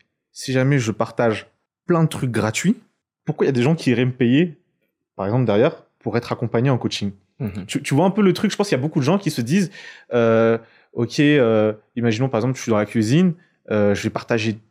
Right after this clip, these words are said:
Speaker 1: tous les trucs que je sais, par exemple, dans la cuisine, mais au final, qui, j'aurais plus rien à partager en fait derrière. »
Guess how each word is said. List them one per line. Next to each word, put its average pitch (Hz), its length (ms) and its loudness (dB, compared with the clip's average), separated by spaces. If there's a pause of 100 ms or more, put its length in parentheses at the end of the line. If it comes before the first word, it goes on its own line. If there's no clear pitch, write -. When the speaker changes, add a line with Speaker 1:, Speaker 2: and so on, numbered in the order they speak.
Speaker 1:
tous - 120 -4
les 135 100 4
trucs 135 220 -2
que 120 120 0
je 107 80 -4
sais, 135 160 0
par 104 160 -4
exemple, 113 220 0
dans 104 60 2
la 98 80 0
cuisine, 120 400 -2 (340)
mais 110 80 -4
au - 20 0
final, 147 360 0
qui, - 120 -16 (220)
j'aurais 95 240 -4
plus - 140 -2
rien 107 120 0
à 104 80 0
partager - 340 -2
en 202 60 2
fait 151 200 -2
derrière. » 123 280 0